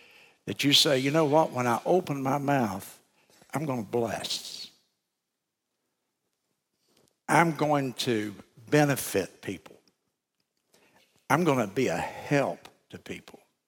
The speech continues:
rather than a discouragement and a distraction. I'm gonna write a note. I'm gonna send a card. I'm gonna speak a word. I'm gonna pick up that phone.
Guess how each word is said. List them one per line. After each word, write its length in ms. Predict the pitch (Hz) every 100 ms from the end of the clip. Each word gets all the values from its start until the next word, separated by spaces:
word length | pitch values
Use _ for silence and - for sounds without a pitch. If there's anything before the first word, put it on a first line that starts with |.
| _ _ _ _ _ - - - _ _ _ _
rather 360 | 131 127 120
than 460 | 110 110 110 101 104
a 100 | -
discouragement 880 | 120 107 - - 139 131 110 90 95
and 340 | 104 107 101 101
a 60 | 98 -
distraction. 720 | 107 - 113 101 - - 87 - _ _ _ - - -
I'm 160 | 160 208
gonna 180 | 190
write 460 | 156 147 170 170 151
a 60 | 101
note. 600 | 104 87 78 78 _ - _ _ _ _ _ _ _ _ -
I'm 220 | 147 190
gonna 240 | 156 127
send 420 | 117 - 151 147
a 60 | 120
card. 480 | - 107 - - - _ _ _ _ - - -
I'm 220 | 131 190
gonna 220 | 214 185 127
speak 520 | - - - 175 -
a 60 |
word. 580 | 113 98 82 - - - - - _ - -
I'm 160 | 160
gonna 160 | 214 175
pick 340 | - - 226
up 160 | 147 -
that 220 | 117 104
phone. 640 | - 110 80 78 76 95